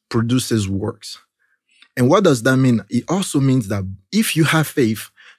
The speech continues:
you are going to have some, uh, consequences of the faith. So if you have faith in God, there are some things that will manifest, spiritual things.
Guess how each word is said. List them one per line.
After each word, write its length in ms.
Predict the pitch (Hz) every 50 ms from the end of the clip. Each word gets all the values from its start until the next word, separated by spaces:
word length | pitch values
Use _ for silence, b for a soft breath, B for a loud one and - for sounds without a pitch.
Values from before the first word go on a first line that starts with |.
| b - 107
you 220 | 120 123 151 196 - -
are 180 | 180 185 165
going 340 | 147 113 120 151 165 170 160
to 120 | 143 - 139
have 280 | 127 - 123 151 143 -
some, 520 | - - - 170 156 151 147 151 151 147 _ _ _ _ _ _ _ _ _ _ _ -
uh, 280 | 131 127 120 113 107 104 - -
consequences 960 | - - 202 233 233 - - - 151 143 - 143 135 127 120 - 120 107 101 -
of 180 | 123 110 - -
the 100 | 110 104
faith. 280 | - - 98 92 - - B B B
So 160 | B - - -
if 200 | - 226 220 -
you 60 | 165
have 120 | 165 160 -
faith 280 | - - 160 156 147 -
in 200 | - 110 104 95
God, 340 | 95 113 131 139 139 143 - _
there 140 | - 131 139 - -
are 120 | 151 156 165
some 300 | - - - 196 185 165
things 680 | - - - - - 190 196 185 165 135 120 113 110 107
that 160 | 123 127 131
will 140 | 127 120 113
manifest, 640 | 107 113 123 127 120 104 95 - - - - - - -
spiritual 580 | - - - - 196 208 185 151 - - 113 104
things. 420 | - - 101 104 - - - -